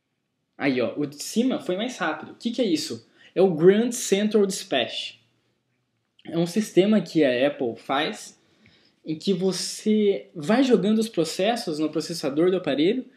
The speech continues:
e ele vai gerenciando qual que termina antes e, e já vai dispensando também pro seu aplicativo. É muito fácil de fazer e eu vou ensinar vocês a fazerem isso, tá? E também ele é persistente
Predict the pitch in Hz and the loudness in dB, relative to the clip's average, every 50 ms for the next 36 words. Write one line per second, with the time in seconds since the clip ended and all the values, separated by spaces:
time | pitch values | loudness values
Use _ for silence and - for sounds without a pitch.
0 | _ - - - - _ - 170 180 226 254 254 269 226 254 254 240 254 233 247 | _ -20 -20 -20 -20 _ -2 2 2 4 4 4 4 4 4 2 4 2 2 2
1 | 254 - - - 247 247 247 220 - - - 220 233 - - - 233 214 196 208 | 0 0 -2 -2 -2 -2 0 -2 -4 -2 -4 -4 -4 -4 -2 2 2 2 4 4
2 | 226 220 208 170 165 185 214 233 240 - - - - - _ _ _ _ _ _ | 2 2 2 2 2 2 0 0 -2 -4 -10 -12 -14 -14 _ _ _ _ _ _
3 | _ _ _ _ _ _ _ _ _ _ - 294 208 190 185 185 180 180 185 185 | _ _ _ _ _ _ _ _ _ _ -12 -6 -2 -2 0 0 0 0 -2 -4
4 | 180 - _ _ _ _ _ _ _ 202 214 208 202 196 220 220 196 214 226 247 | -6 -8 _ _ _ _ _ _ _ 2 4 4 6 6 6 6 6 4 2 2
5 | 247 220 - - - 269 269 262 262 - - 262 277 311 285 233 - 202 190 185 | 2 0 -2 -2 0 0 0 2 0 0 0 2 2 2 2 0 0 0 -2 -2
6 | 196 190 - - - 214 208 214 240 226 254 233 240 - 233 226 190 156 135 - | -2 -4 -4 2 2 2 2 2 -2 -2 -2 -2 0 0 0 0 0 -2 -6 -10
7 | - _ _ _ _ _ _ _ _ _ _ _ _ _ - 190 185 180 185 214 | -14 _ _ _ _ _ _ _ _ _ _ _ _ _ -2 0 2 6 6 6
8 | 247 254 - - - 185 180 185 165 165 156 160 - 160 139 127 127 131 135 - | 4 4 0 -2 0 2 2 2 0 -2 -6 -2 -2 0 0 0 0 -2 -4 -4
9 | - - _ _ _ _ _ _ _ _ - 156 147 165 185 185 - 190 185 180 | -6 -16 _ _ _ _ _ _ _ _ 0 0 2 2 -2 -2 -2 -4 -4 -4
10 | 180 190 180 180 185 - 170 151 170 196 214 190 147 131 123 - - - 123 123 | -2 -4 -4 -4 -2 -2 -2 0 0 0 0 0 -2 -4 -6 -10 -10 -10 -10 -10
11 | 123 - _ _ _ _ _ _ _ _ _ _ _ _ _ _ _ _ _ _ | -10 -14 _ _ _ _ _ _ _ _ _ _ _ _ _ _ _ _ _ _
12 | - _ _ - 165 170 165 165 - 180 170 165 180 214 220 208 170 156 151 - | -20 _ _ -4 -2 -2 -2 0 2 2 2 2 2 2 2 2 2 0 2 2
13 | 156 147 147 - 160 147 - - - - - - 156 170 196 247 262 - - - | 2 2 4 2 0 0 0 -4 -10 -12 -2 0 0 0 0 -4 -6 -8 -12 -16